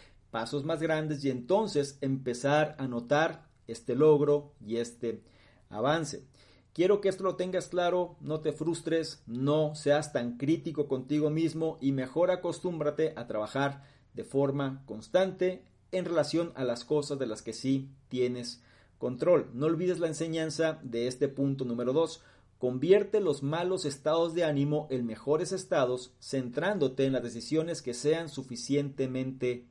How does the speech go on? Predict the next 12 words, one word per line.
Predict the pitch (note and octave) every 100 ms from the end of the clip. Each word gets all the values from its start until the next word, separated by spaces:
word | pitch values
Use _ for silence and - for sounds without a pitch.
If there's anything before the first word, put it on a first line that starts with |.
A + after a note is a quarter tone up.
| -
buenas. | G#2 A#2 G#2+ - - - - _ _ _ _ _ _ _ _ _ _ _ _ _ _ _
Es | B2 -
turno | G3+ G#3+ F#3+ G3 -
del | B2 A#2+ A#2
punto | E3+ F#3+ F#3 D#3+
tres, | F3+ G3 G3 -
que | - A2
nos | G#2+ G#2 - -
habla | C#3+ D3 C#3 C#3 C3+ C3+
de | A#2 A#2
la | A2+
ansiedad, | A2 G#2+ A2 G#2+ B2 A#2+